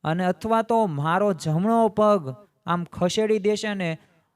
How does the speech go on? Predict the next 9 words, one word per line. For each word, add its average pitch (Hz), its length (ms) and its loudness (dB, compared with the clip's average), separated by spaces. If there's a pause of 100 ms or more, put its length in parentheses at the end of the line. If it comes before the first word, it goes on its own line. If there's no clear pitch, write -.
(220)
તો 175 80 4
હું 156 500 2
એને 185 220 0
બળ્યો 151 440 0
માનીશ. 135 520 -8 (640)
આવો 160 200 4
એને 170 140 0
પડકાર 202 540 2
ફેંક્યો. 165 540 -4